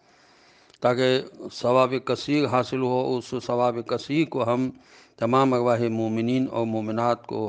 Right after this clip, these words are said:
ہدیہ کر رہے ہیں جو اس کائنات سے دوسرے عالم میں جا چکے ہیں، تخلیق کائنات سے لے کر اس لمحے تک جب آپ یہ ویڈیو سن رہے ہیں، اور تمام شہدائے ملت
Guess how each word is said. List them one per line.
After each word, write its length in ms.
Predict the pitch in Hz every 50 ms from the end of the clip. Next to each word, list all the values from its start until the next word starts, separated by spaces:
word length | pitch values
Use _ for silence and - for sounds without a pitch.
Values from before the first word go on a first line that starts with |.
| - 113
ہدیہ 260 | 110 107 117 123 123 123 120
کر 120 | - 113 104
رہے 280 | 107 107 101 113 113 110
ہیں 120 | 113 110 107
جو 140 | 110 113 110 113 117 - -
اس 140 | 131 117 - -
کائنات 380 | 123 117 117 117 127 127 123
سے 100 | - - 113
دوسرے 300 | 117 117 113 - 120 117 113 117 - _ -
عالم 280 | 131 127 123 123 120
میں 120 | 123 120 117
جا 160 | 113 117 120
چکے 280 | 117 - 117 113 131 127
ہیں، 200 | 120 123 131 127 120 - _ - - - - - _ -
تخلیق 380 | - 131 - - 135 135 117 123 120 117 -
کائنات 400 | 127 120 117 113 117 117 117 110
سے 140 | - - 110
لے 120 | 110 110
کر 180 | 110 - 110 113 - - _ _ _ _ - _ _ _ _ _ _ _ _ -
اس 100 | 139 131 - 135
لمحے 360 | 127 123 120 120 113 135 135
تک 160 | 127 127 120 117
جب 140 | 113 117 110 113
آپ 180 | 117 120 117 - - _ _ _ _ _ _ -
یہ 280 | - 107 107 120 120 117 120 - - - _ _ _ _ _ _ _ _ _ _ _ _ _ _ _ _ - - - _ -
ویڈیو 360 | - 107 110 107 113 113 113 107
سن 220 | - - - 127 113 113
رہے 260 | 104 95 98 98 87
ہیں، 160 | 87 95 - - - - - - - - - - 107 113 _ _ _ _ _ _ _ _ _ _ _ _ _ - - - _ _ _ _ - _ -
اور 120 | 123 123 117 -
تمام 300 | - 120 113 123 123 123 123 117
شہدائے 440 | - - 123 113 113 113 117 117
ملت 300 | 117 113 113 113 117 107